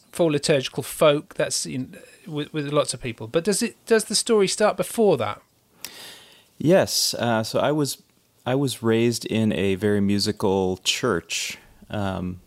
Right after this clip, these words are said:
Speaker 2: with, you know, moderately music, musical parents. Um, they both sing. Uh, and the church, I, in the church, I had a music director who was absolutely wonderful.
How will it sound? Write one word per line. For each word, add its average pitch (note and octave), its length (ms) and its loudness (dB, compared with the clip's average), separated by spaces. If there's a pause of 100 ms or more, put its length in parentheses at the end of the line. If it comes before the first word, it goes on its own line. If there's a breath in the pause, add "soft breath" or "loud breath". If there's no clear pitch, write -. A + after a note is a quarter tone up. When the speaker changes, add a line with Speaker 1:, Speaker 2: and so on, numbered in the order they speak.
(140)
Speaker 2:
with, G2+ 460 -4 (120)
you A#2 100 -2
know, F#2 200 -2 (480 loud breath)
moderately G2 500 -2
music, F#2 380 -4 (220)
musical G2 380 -4
parents. F2+ 720 -6 (120)
Um, F2+ 220 -6
they F2+ 80 -4
both F2 240 -4
sing. F#2+ 540 -2 (680 loud breath)
Uh, F#2 480 -2
and G2 720 -2 (240)
the A2+ 100 -2
church, - 720 -2
I, A2 240 -2
in F2 260 -2
the B2+ 100 2
church, B2 280 -4
I A2 80 -2
had G#2 140 -4
a F#2+ 80 -2
music G#2+ 400 -2
director F#2 480 -2
who F#2+ 160 -4
was F2 340 -4 (260)
absolutely G2+ 480 -6
wonderful. F2 840 -8